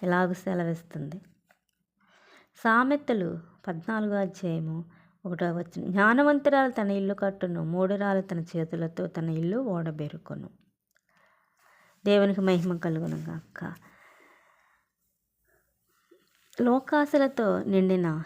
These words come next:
లోతు భార్య అగ్నిగంధకములను ఆకాశము నుండి కురియు శబ్దం వినగానే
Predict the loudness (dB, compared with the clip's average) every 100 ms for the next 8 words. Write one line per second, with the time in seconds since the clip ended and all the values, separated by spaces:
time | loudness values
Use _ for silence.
0 | 0 2 2 0 -4 -2 -2 -4 -6 -10
1 | _ _ _ _ _ _ -2 -2 0 2
2 | 2 2 0 0 -2 -4 -2 0 0 -2
3 | -6 -4 -4 -4 0 0 0 -4 -4 0
4 | 2 2 0 -4 -6 -6 -2 -2 -4 -4
5 | -4 -4 -2 -2 -4 -6 -8 -10 -12